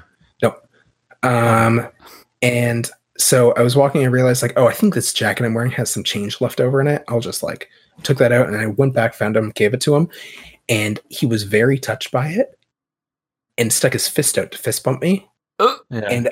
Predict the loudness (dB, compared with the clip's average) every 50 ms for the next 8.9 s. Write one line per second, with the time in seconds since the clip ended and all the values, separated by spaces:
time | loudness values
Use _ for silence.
0 | -2 -2 0 0 0 0 2 2 2 4 4 4 2 2 0 0 -2 -6 -4 -2
1 | -2 -2 -2 -2 -2 -2 -2 -2 -2 -4 -4 -6 -4 -4 -6 -6 -4 -2 0 0
2 | 0 -2 -4 -6 -2 -2 0 0 0 0 0 0 0 0 0 0 -2 -2 -2 -2
3 | -2 -4 -4 -6 -8 -6 -6 -6 -4 -2 -2 0 2 2 2 2 0 -2 -2 -4
4 | -4 -6 -8 -10 _ -2 0 0 0 -2 -2 -6 -4 -2 -2 -2 0 0 0 0
5 | 2 0 0 -2 -6 -8 -8 -4 -2 -2 0 0 0 0 -2 -2 -2 -2 -4 -2
6 | -2 0 -2 -2 -2 -2 -2 -2 -4 -6 -8 -8 -6 -6 -6 -6 -6 -6 -6 -6
7 | -6 -6 -6 -6 -6 -4 -4 -4 -2 0 0 2 2 2 2 0 0 _ _ _
8 | _ _ _ _ -16 -12 -8 -2 0 0 0 0 0 -4 -8 -8 -12 -14